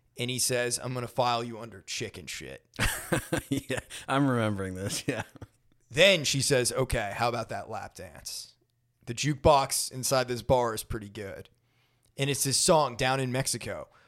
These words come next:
Speaker 1: which is a re-recorded version of one of the Coasters' earlier songs. Tarantino discovered this. He was working at a porn theater at the time,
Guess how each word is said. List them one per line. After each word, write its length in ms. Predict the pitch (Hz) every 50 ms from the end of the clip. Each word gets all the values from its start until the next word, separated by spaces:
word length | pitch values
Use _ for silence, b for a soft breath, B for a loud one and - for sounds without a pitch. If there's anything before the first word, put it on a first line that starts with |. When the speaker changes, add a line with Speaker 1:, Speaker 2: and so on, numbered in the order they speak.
| b b
Speaker 1:
which 200 | b 139 135 -
is 120 | 156 139 143 160
a 120 | 156 147
re-recorded 840 | 139 131 139 165 202 226 226 233 - - - 160 175 175 165 135
version 680 | 110 107 131 139 147 147 123 107 110 98 92 85 82 - _ _ _ _ _ _ _ _ -
of 160 | 127 127 117
one 140 | 127 151 147
of 40 | 135
the 60 | 131
Coasters' 580 | - - 131 131 131 - - 120 110 104 - - _ _ -
earlier 440 | 139 135 135 127 120 107 98 95
songs. 720 | 95 - - 90 87 - - 62 62 57 - - - - - _ _ _ _ _ _ _ _ _ _ _ _ _ _ -
Tarantino 500 | - 143 151 170 170 - 202 190 175 156
discovered 440 | 131 131 - - - 170 165 151 156
this. 180 | 123 131 120 -
He 60 | 143
was 100 | 135 123
working 220 | 156 170 - 170 175
at 60 | 143
a 40 | 117
porn 300 | - - 143 160 165 139
theater 240 | - 139 131 120 120
at 120 | 113 110
the 60 | - 101
time, 480 | - 131 127 135 127 117 113 107 104